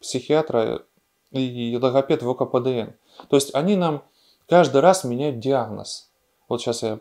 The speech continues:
потом подробнее объясню. То есть мы вынуждены были каждый год оформлять снова. Ну,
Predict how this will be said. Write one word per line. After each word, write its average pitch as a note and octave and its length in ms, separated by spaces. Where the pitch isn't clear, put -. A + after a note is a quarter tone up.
потом A#2+ 280
подробнее A2+ 520
объясню. A#2 360
То - 60
есть C#3+ 140
мы F#3+ 100
вынуждены D#3+ 420
были D#3+ 220
каждый C3 420
год D3+ 260
оформлять A#2+ 640
снова. A#2+ 540
Ну, - 360